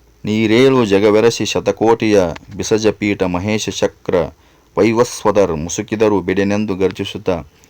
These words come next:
ವಾಗೇಯಂ ಬಿಸುಟು ಚಕ್ರವ ಕೊಂಡು ದುಮ್ಮಿಕ್ಕಲಾಗ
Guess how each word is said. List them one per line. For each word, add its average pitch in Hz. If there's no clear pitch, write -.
ವಾಗೇಯಂ 101
ಬಿಸುಟು 95
ಚಕ್ರವ 101
ಕೊಂಡು 101
ದುಮ್ಮಿಕ್ಕಲಾಗ 95